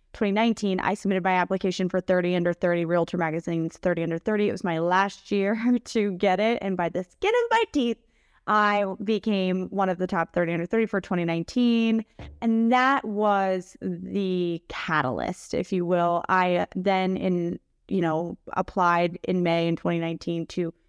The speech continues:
be on Y P N, be on whatever committees they would take me on at N A R. And, um, 'cause I, I wanted to explore more, and we didn't have a state Y P N at the time. And I wanted more of that engagement across the nation, 'cause the thirty Under thirty crew,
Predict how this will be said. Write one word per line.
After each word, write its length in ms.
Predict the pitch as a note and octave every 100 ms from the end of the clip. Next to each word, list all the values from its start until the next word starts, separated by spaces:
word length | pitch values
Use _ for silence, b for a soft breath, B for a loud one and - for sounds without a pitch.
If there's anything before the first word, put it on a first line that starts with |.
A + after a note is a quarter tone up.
| _ _ _ _
be 160 | - C4+
on 160 | B3+ A#3+
Y 160 | G#3+
P 160 | G#3 A3
N, 160 | G3+
be 160 | F#3+ A3
on 240 | G#3+ G#3 G3+
whatever 520 | - G3 B3+ C#4 C4+
committees 400 | A#3+ B3 A#3 A3
they 80 | G3
would 140 | F#3 F3+
take 260 | G3 F3
me 120 | F3
on 200 | F3+ E3+
at 160 | E3+ -
N 140 | F3
A 100 | E3+
R. 240 | E3+ E3 E3
And, 400 | - F#3 F3+ F3+
um, 500 | - F3+ E3+ E3 D#3+
'cause 120 | F#3 A3
I, 140 | A3+ -
I 160 | A3 G#3+
wanted 380 | G#3+ A3 A3+
to 140 | - G#3+
explore 400 | - - F#3 F3
more, 400 | E3+ D#3+ E3 F3
and 160 | F#3+
we 80 | F3+
didn't 220 | F#3 G#3+
have 260 | G3+ F#3+ F3+
a 60 | F3+
state 260 | - F3+
Y 160 | F3 E3+
P 180 | - E3+
N 180 | D#3+
at 120 | E3 E3+
the 80 |
time. 400 | E3+ F3+ D#3 E3+
And 80 | F#3+ F3+ _ _ -
I 100 | G#3+
wanted 600 | G#3+ G3+ G#3+ G#3+ G#3 F#3 -
more 480 | G3+ G3+ G3 F#3+ F#3+
of 100 | F#3+
that 160 | F3+ E3+
engagement 540 | F3+ E3+ E3+ F3+ E3+
across 400 | - - F3 E3+
the 60 | E3+
nation, 340 | F3 E3+ E3+
'cause 180 | E3 F3+
the 140 | F3
thirty 360 | F#3 - A3 G#3
Under 140 | F#3
thirty 320 | F3+ B3 B3+ A3+
crew, 360 | - F#3+ F3+